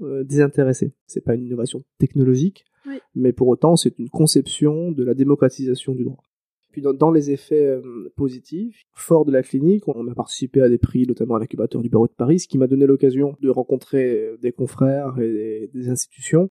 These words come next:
Speaker 1: sensibles au changement. Et effectivement, ça m'a permis de me remettre en question sur les modèles, sur l'innovation, ça a permis d'améliorer une sorte de plasticité dans l'élaboration de stratégies,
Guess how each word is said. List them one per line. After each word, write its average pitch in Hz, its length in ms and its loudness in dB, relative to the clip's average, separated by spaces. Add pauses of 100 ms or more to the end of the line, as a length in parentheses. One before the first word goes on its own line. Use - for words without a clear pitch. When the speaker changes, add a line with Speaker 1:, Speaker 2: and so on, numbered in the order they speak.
Speaker 1:
sensibles 156 500 -2
au 139 40 4
changement. 135 540 0
Et 135 220 4
effectivement, 131 480 0
ça - 100 -16
m'a 104 100 -12
permis 151 460 2
de 147 140 -2
me 120 180 -4
remettre 127 300 0
en 127 80 -4
question 160 540 -4
sur 143 180 -4
les 123 80 0
modèles, 135 580 2
sur 135 340 -4
l'innovation, 135 920 -4 (360)
ça 101 360 -10
a 110 60 -16
permis 120 260 -4
d'améliorer 123 500 -2
une 127 140 -8
sorte 120 160 -6
de - 60 -12
plasticité 151 840 0 (220)
dans 127 200 -6
l'élaboration 127 800 2
de - 80 -4
stratégies, 139 680 -2